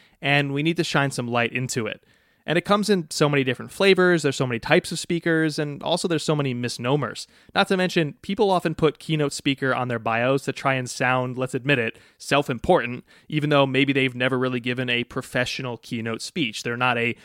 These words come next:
a professional paid speaker. And that's fine. Call yourself what you want. It's just that that kind of warps people's understanding of what this industry is. And it is a very big industry.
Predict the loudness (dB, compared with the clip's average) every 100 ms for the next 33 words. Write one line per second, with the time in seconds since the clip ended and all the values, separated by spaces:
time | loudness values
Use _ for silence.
0 | -20 -6 -6 -4 -4 -2 -4 -6 -8 -8
1 | -6 -4 -4 -4 -8 -8 0 2 2 2
2 | 2 2 -2 2 2 2 2 0 0 -2
3 | 0 4 4 4 -4 -8 -4 -2 0 0
4 | 0 0 0 2 2 0 -2 -6 -4 -4
5 | -4 -6 -4 -2 -2 -2 -6 -2 -2 0
6 | -4 -4 -4 -4 -4 -6 -2 -2 -2 -10
7 | _ _ -4 0 4 6 6 2 2 0
8 | 2 0 -2 -4 -2 -2 -4 -6 -4 -4
9 | -6